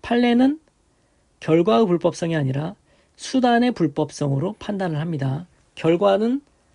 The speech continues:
적법하더라도 수단이 불법하면 불법하다라는 것입니다.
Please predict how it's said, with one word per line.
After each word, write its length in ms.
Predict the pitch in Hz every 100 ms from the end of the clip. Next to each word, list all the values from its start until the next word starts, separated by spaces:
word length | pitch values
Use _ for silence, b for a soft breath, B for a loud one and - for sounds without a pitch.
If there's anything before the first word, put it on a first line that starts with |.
| _ _ _
적법하더라도 960 | - 185 214 - 233 214 165 139 165 220 _ _ _ _ _ _ _ _ _ _ _ _ _ _ _ _ _ _ _ _
수단이 560 | - - 247 233 233 240
불법하면 760 | 175 - 170 - 170 208 240 _ _ _
불법하다라는 840 | 165 147 160 - - 202 190 147 131
것입니다. 600 | 127 139 123 127 123